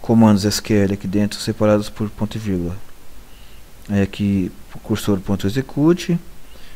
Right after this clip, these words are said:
for C em R ponto fetch all, vai imprimir todos eles. E eu vou deixar gravando aqui também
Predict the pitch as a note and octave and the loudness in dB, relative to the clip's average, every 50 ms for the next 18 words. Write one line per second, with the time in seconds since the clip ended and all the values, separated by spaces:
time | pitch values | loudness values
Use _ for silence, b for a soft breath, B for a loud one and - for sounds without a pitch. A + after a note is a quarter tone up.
0 | b b b - - - A2+ A2 G#2+ G#2 - - - B2 B2 A#2+ A#2 A2+ A2 G#2+ | b b b -12 -6 0 2 2 2 2 0 0 2 4 4 6 6 6 6 6
1 | G#2+ G#2+ G#2+ A2+ A2 - - G#2+ G#2 - - - G#2 - A2 G#2 - - A#2+ A#2 | 6 6 4 4 2 0 0 -2 0 0 -4 -6 -4 -4 -4 -2 0 2 4 4
2 | A#2+ C3 C#3+ C#3+ C#3+ B2 A#2 A2+ A#2 G#2+ G#2+ G#2+ G#2 C3 A#2 A#2 C3 C#3 C3+ B2+ | 6 4 4 4 2 2 2 2 2 2 2 2 2 2 0 0 2 2 4 4
3 | C#3 D3+ F#3+ F#3+ - - - - - - - - - b b b b b b b | 4 4 2 -2 -4 -6 -10 -14 -16 -18 -18 -18 -18 b b b b b b b
4 | b b b b - - - C3+ C3+ D#3 E3+ F3 F#3 F3+ - F#3 E3+ E3 - A#2 | b b b b -10 -2 0 2 4 4 6 6 6 8 8 6 6 6 4 2
5 | B2 C3+ C3 B2 A#2 A2 A#2+ A#2 B2 A#2+ A2+ G#2 - A2 - - A2 A#2 C#3 E3 | 6 8 8 8 8 8 8 8 8 6 4 2 0 0 2 4 4 4 4 4
6 | D#3 B2 | 2 2